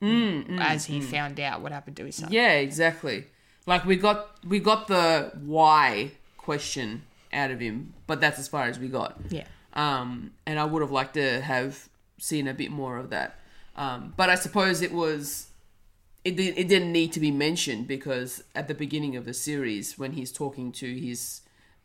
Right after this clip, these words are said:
Speaker 1: um, his psychiatrist,
Speaker 2: Yeah.
Speaker 1: his counselor, his
Speaker 2: Yeah. Yeah.
Speaker 1: therapist, I should say,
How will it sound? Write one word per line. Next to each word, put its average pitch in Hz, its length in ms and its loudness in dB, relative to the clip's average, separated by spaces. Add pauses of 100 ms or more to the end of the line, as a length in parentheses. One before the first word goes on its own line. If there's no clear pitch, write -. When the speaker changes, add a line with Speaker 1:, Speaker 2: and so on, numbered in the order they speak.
Speaker 1:
um, 135 460 -8
his 131 180 -10
psychiatrist, 139 1000 -2
Speaker 2:
Yeah. 139 260 -4
Speaker 1:
his 139 160 -8
counselor, - 680 -8
his - 260 -12 (240)
Speaker 2:
Yeah. 160 200 -6 (360)
Yeah. 170 200 -4 (200)
Speaker 1:
therapist, 147 460 -2
I - 20 -10
should - 180 -10
say, - 220 -10